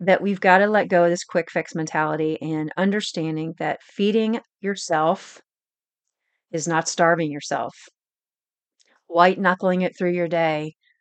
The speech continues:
to try to make sure that you can get to the next, the next mealtime,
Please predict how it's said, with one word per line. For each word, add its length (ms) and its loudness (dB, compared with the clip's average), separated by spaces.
to 100 -8
try 220 0
to 80 -4
make 300 -2
sure 240 0
that 160 0
you 100 -6
can 160 -8
get 300 -2
to 100 -8
the 80 -4
next, 500 -2
the 80 -10
next 280 -6
mealtime, 640 -4